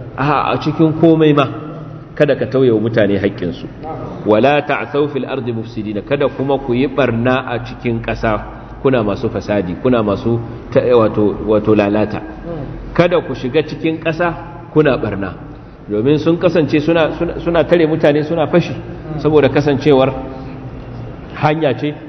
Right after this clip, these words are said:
ta mutane. Kamar yace, "Wala taqudu bi kulli siratin tu'iduna wa tasudduna an sabilillah." Kada ku zauna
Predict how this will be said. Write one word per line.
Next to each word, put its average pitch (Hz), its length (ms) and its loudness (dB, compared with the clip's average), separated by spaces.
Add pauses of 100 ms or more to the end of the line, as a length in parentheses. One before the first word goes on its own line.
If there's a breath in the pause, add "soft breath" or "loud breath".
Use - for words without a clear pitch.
(240)
ta 139 100 2
mutane. 117 460 0
Kamar 123 220 0
yace, 131 100 -2
"Wala 131 200 2
taqudu 135 400 0
bi 135 80 -2
kulli 165 280 0
siratin 147 400 0 (1040)
tu'iduna 151 540 6
wa 139 80 4
tasudduna 123 520 -2
an 110 80 -2
sabilillah." 90 520 -4 (760)
Kada 170 260 2
ku - 180 -4
zauna 160 600 0